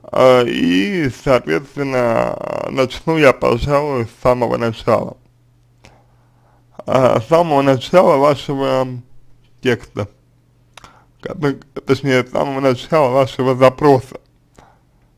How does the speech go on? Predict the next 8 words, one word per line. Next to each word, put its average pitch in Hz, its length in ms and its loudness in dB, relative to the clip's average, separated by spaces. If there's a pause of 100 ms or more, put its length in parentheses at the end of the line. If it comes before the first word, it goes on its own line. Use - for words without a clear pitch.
(440)
А, 120 680 6
запрос 175 440 4
у 127 60 0
вас 165 280 4 (640)
следующий. 117 600 -4 (1300)
Значит, 113 480 -6
для 151 300 0
чего, 180 720 4